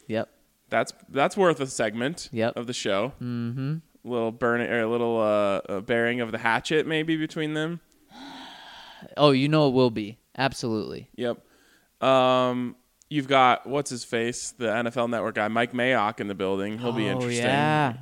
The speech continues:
Speaker 1: yeah.
Speaker 2: Like, these guys are already T V stars.
Speaker 1: Yep. Mm.
Speaker 2: Literal T V stars.
Speaker 1: They know how to make drama, don't they?
Speaker 2: Oh, yeah. Um, you have a really boring quarterback. That's gonna be a bummer.
Speaker 1: Really boring quarterback.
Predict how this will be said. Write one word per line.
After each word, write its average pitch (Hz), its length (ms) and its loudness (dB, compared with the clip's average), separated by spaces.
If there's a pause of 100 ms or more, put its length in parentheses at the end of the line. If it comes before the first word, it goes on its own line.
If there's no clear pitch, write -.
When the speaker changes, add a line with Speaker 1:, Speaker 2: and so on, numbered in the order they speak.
Speaker 1:
yeah. 139 420 2
Speaker 2:
Like, 160 80 2
these 175 160 2
guys 202 180 6
are 175 100 6
already 156 260 8
T 156 260 -6
V 160 180 -2
stars. 76 680 -4
Speaker 1:
Yep. 98 180 -8 (800)
Mm. 131 220 -8
Speaker 2:
Literal 175 420 8
T 156 220 -2
V 214 160 -2
stars. - 460 -6
Speaker 1:
They 127 180 0
know 165 80 2
how 175 100 4
to 151 60 2
make 139 220 -2
drama, 127 360 -2
don't 113 240 -6
they? - 220 -8 (340)
Speaker 2:
Oh, 165 140 2
yeah. 139 240 0 (720)
Um, 127 640 4 (1900)
you 135 140 -2
have 147 100 4
a 131 80 0
really 131 160 2
boring 104 360 -2
quarterback. 90 520 -2
That's 87 200 -8
gonna 80 140 -10
be 69 100 -10
a 57 60 -10
bummer. 67 400 -10
Speaker 1:
Really 107 320 -10
boring - 340 -20
quarterback. - 680 -20